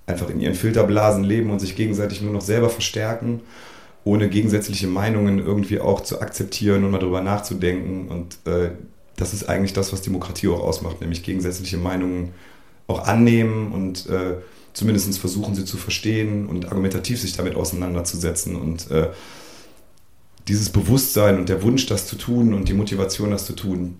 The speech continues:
die geht wo meiner Meinung nach immer mehr verloren. Und ich glaub, das ist das, was am, das grundsätzliche Problem ist und was mir auch ein bisschen Angst macht.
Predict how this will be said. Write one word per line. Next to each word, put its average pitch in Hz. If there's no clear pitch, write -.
die 98
geht 101
wo 85
meiner 104
Meinung 101
nach 92
immer 92
mehr 92
verloren. 90
Und 85
ich -
glaub, 87
das -
ist -
das, -
was -
am, 82
das 82
grundsätzliche 82
Problem 82
ist 80
und 85
was 87
mir 82
auch -
ein 82
bisschen 78
Angst -
macht. 90